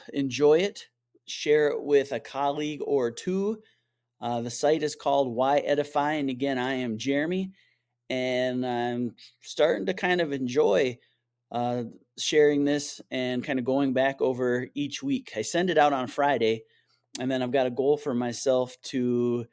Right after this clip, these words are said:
revisit it and share it on my YouTube channel and then also on the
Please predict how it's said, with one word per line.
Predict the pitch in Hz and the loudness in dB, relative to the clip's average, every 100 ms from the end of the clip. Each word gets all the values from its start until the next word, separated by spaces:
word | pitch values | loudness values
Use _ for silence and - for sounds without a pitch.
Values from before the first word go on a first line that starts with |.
| _ _ | _ _
revisit | 123 143 135 143 143 | -2 0 4 4 6
it | 147 143 | 2 2
and | 120 110 | -4 -4
share | - 139 135 | -2 0 2
it | 135 127 - | 0 -4 -10
on | 127 120 123 120 | -6 -2 0 0
my | 117 | -2
YouTube | 120 165 - 160 | -4 -6 -4 -4
channel | 127 143 139 151 160 _ _ _ _ | -2 -2 0 -2 -6 _ _ _ _
and | - 120 | -4 0
then | 123 123 | 0 -2
also | - 131 135 - 135 123 | -2 -2 -2 2 2 4
on | 123 | 2
the | 120 123 117 | 0 -2 -4